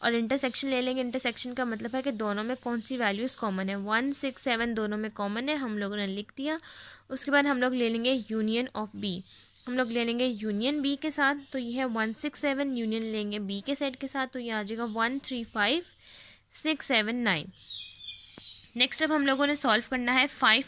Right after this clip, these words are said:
नंबर वाला, जो कि है S intersection C of whole complement। सबसे पहले हम लोग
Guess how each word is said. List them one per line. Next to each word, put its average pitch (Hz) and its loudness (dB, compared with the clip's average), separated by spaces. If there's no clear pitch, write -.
नंबर 269 2
वाला, 233 2
जो 247 4
कि 254 -2
है 254 6
S 302 4
intersection 262 2
C 285 6
of 233 0
whole 208 -2
complement। 269 0
सबसे 269 -2
पहले 269 6
हम 247 0
लोग 240 -2